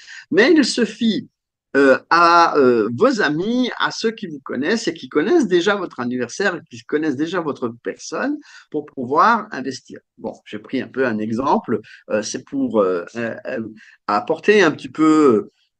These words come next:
comment dirais-je, une autre explication que ce qu'on a d'habitude, de dire, « Bon, les investisseurs, le projet, les partenaires. »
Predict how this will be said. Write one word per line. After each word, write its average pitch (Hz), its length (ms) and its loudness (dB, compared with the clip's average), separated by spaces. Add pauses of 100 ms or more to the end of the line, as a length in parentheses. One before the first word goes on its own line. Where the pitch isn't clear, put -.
(140)
comment 143 160 -4
dirais-je, 139 460 2
une 139 180 0
autre 226 280 6
explication 180 680 -4
que 165 140 -4
ce 123 80 -8
qu'on 127 240 -4
a 120 80 0
d'habitude, 127 560 -6
de 127 100 2
dire, « 135 140 0
Bon, 147 140 -2
les 139 320 0
investisseurs, 123 760 2
le 135 160 2
projet, 113 560 2
les 120 140 2
partenaires. » 120 640 -4